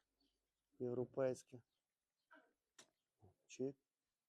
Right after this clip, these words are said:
Працює. Є замочок, заднє колесо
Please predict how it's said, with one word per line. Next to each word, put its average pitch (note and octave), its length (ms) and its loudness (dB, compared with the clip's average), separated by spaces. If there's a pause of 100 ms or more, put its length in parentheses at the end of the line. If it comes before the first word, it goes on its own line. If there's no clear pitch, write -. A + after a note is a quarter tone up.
(1080)
Працює. C3 640 -4 (2250)
Є A#2 420 6
замочок, B2 680 2 (760)
заднє B2 460 8
колесо B2 640 6